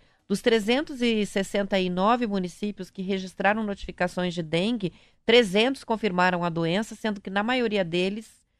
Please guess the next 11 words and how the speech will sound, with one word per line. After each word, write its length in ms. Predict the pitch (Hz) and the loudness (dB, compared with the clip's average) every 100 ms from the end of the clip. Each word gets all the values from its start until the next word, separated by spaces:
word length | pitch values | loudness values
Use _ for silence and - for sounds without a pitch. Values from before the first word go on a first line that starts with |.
| _ | _
houve 420 | - 214 233 226 254 | 6 8 10 8 0
casos 560 | - 190 202 202 214 - | 2 4 4 2 -2 6
autóctones, 760 | 262 269 214 170 - 151 147 | 6 6 4 4 2 -6 -4
ou 100 | 185 | -4
seja, 360 | 190 175 156 156 | -2 -2 0 0
a 140 | - | 0
dengue 440 | 165 180 196 233 247 | 2 0 0 -4 -6
foi 220 | - 240 | -4 -4
contraída 640 | 240 233 196 170 175 208 | -4 -4 0 0 0 -4
pelo 200 | 214 185 | -4 -4
paciente 540 | 175 175 - 180 220 | -4 -4 -4 -6 -6